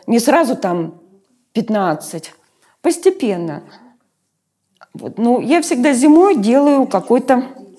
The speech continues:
перерыв, чтобы между двумя сезонами, между двумя сезонами, э, беговыми. Вот где-то в декабре, но этот декабрь у меня выдался, выдался активный.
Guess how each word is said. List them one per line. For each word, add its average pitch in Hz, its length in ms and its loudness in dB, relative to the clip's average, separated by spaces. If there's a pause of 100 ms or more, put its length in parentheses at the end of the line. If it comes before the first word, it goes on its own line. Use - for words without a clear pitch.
(540)
перерыв, 311 520 4
чтобы 208 260 -4
между 233 340 2
двумя 226 440 2
сезонами, 202 1040 0 (760)
между 190 280 -6
двумя 226 200 0
сезонами, 180 600 -2 (680)
э, - 120 -20 (580)
беговыми. 175 680 -4
Вот 170 200 -6
где-то 190 280 -4
в 175 40 -6
декабре, 302 960 2
но 240 140 0
этот 240 220 -2
декабрь 240 440 0
у 233 60 0
меня 240 320 2
выдался, 208 680 0 (720)
выдался 220 640 2 (380)
активный. 262 960 2